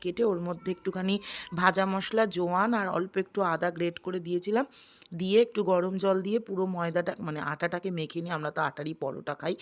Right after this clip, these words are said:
আমি এইভাবেই মেথির পরোটা টরোটাগুলো করি। মেথির আবার কি পুর দেবো বলো? সমস্ত শাক পাতাগুলোকে একসঙ্গে নিয়ে পুরো আটাটা মেখে নিই।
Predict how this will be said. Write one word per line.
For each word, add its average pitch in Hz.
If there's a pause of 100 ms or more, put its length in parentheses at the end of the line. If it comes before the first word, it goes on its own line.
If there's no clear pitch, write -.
(360)
আমি 226
এইভাবেই 226
মেথির 202
পরোটা 185
টরোটাগুলো 185
করি। 147
মেথির 147
আবার 208
কি 208
পুর 190
দেবো 143
বলো? 147 (300)
সমস্ত 196
শাক 180 (100)
পাতাগুলোকে 185
একসঙ্গে 180
নিয়ে 196 (800)
পুরো 175
আটাটা 160
মেখে 170
নিই। 226